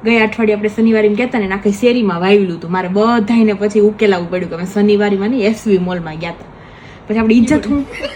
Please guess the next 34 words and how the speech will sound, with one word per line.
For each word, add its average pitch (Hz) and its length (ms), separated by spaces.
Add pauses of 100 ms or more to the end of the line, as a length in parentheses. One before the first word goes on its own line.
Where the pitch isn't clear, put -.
(320)
બધી 294 300
જાતી 320 280
જ 294 120
હોય, 269 180
પણ 196 160
બધા 233 240
એવું 226 160
બાંધી 240 300
બાંધી 233 220
છે 220 60
એટલે 190 120 (100)
ઓળખાય 226 300
નહીં. 180 120
અને 165 140
તમને 254 200 (120)
ખબર 349 260
કેમ 466 140
નથી 196 180
પડતી? 190 240
તમને 247 260
મેં 247 120
કેટલી 370 240
વાર 190 140
કીધું 214 200
કે 190 120
ચશ્મા 277 360
પહેરી 262 220
લ્યો 254 140
ને 190 80
બાંધી 208 300
લ્યો, 143 140 (540)
ભલે 254 180
ને 262 120
વરસાદ 262 280